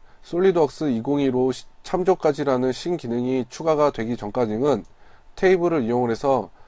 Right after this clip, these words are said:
패턴의 수량을 설계자가 부여를 해야만 적용을 하실 수 있었습니다. 이처럼 설정을 추가함으로써 다소 불편한 사항이 있었습니다.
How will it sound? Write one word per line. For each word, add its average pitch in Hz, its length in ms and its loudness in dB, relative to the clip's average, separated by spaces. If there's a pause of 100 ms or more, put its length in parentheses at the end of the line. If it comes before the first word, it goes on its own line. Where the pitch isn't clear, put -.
(160)
패턴의 156 580 -2
수량을 165 640 0 (360)
설계자가 160 880 2 (680)
부여를 139 600 6
해야만 156 500 4 (640)
적용을 143 440 2
하실 170 220 0
수 - 120 -6
있었습니다. 101 640 -6 (760)
이처럼 139 600 2 (1000)
설정을 190 580 2
추가함으로써 175 960 0 (240)
다소 127 360 0
불편한 143 540 -2
사항이 151 340 -2
있었습니다. 98 600 -6